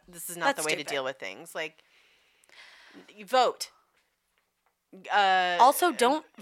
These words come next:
Speaker 2: fucking idolize trash humans. I
Speaker 1: Yeah.
Speaker 2: don't underst-, that's it.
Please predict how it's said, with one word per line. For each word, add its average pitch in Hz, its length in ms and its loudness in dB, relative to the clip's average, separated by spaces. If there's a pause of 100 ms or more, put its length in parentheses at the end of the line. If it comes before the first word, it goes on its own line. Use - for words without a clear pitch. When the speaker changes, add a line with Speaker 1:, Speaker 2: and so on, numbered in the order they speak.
(140)
Speaker 2:
fucking 285 320 2
idolize 285 480 4
trash 240 500 2
humans. 175 480 -10
I 226 60 6
Speaker 1:
Yeah. 277 60 4
Speaker 2:
don't 359 160 4
underst-, 233 300 -2
that's 269 220 2
it. 220 240 4